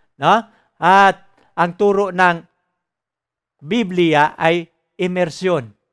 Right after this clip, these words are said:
Ang turo ng, tamang turo ng Biblia ay paglubog sa tubig. Hindi po yun tinuturo. Na nililihis sa katotohanan. Ano po ang turo ng ba-,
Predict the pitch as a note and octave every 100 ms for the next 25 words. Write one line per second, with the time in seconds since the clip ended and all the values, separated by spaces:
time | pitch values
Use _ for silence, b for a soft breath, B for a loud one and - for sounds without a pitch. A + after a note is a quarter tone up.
0 | _ _ C3 B2+ G3 F#3 F#3 E3 E3+ D#3
1 | D3+ _ _ - F3+ F3 D#3+ F#3 F3 D#3+
2 | D3+ D3+ G3+ D#3 D#3 D#3 - E3+ D#3+ C3+
3 | D#3 D3+ F3 C#3+ D#3+ - D#3 C#3+ C#3 A2
4 | b b b D3 D3 D#3 E3+ D#3+ E3+ -
5 | D3 D3 F3 E3+ D3+ b b b D#3+ G#3
6 | G3+ G#3+ G#3 G#3 G3+ A#3 A3 G3+ F#3+ F#3+
7 | G3+ G3+ G3 F#3 G3 G3 D#3+ B B F#3
8 | A#3+ B3 C4 G#3+ A#3+ B3 A#3+ A3+ A3 G#3
9 | F3+ _ _ _ _ _ _ _ _ _
10 | _ D#3 G3 -